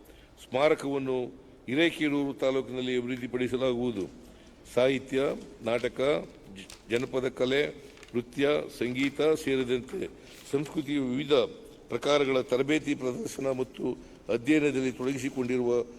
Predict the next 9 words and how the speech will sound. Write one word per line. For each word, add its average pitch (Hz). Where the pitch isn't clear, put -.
ಕೋಲಾರದ 143
ಅದಿಮಾ 147
ಸಂಸ್ಕೃತಿ 139
ಕೇಂದ್ರದ 123
ಅಭಿವೃದ್ಧಿಗಾಗಿ 123
ಅಗತ್ಯ 139
ನೆರವು 127
ನೀಡಲಾಗುವುದು. 120
ಕರ್ನಾಟಕ 139